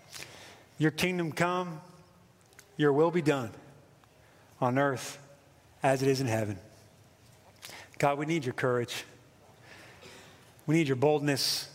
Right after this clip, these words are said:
We need confidence. We need your spirit that gives us Zoe, that gives us life. Please fill us with your life, with that life force. Please make us bold, God. Make us courageous. We need it so bad.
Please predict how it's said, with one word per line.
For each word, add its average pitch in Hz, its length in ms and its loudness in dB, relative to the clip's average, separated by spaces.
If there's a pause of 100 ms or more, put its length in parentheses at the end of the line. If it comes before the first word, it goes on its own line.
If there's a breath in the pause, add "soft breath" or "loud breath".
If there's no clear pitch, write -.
(1040 loud breath)
We 151 100 2
need 147 180 2
confidence. 151 880 -2 (800 loud breath)
We 151 160 4
need 160 140 4
your 127 100 2
spirit 160 760 2
that 135 200 0
gives 151 220 2
us 127 100 2
Zoe, 143 520 2 (760 loud breath)
that - 100 -20
gives 135 200 2
us 120 180 0
life. 131 640 0 (180)
Please 185 260 2
fill 147 240 2
us 127 140 -2
with 139 120 -10
your 127 140 2
life, 120 420 0 (680 loud breath)
with 147 120 2
that 135 180 4
life 123 220 2
force. 131 300 0
Please 208 420 0 (160)
make 175 260 0
us 143 120 -2
bold, 165 460 0
God. 135 220 2
Make 175 180 -2
us - 120 0
courageous. 143 680 2
We 185 120 0
need 180 260 4
it 151 140 0
so 190 260 0
bad. 143 420 2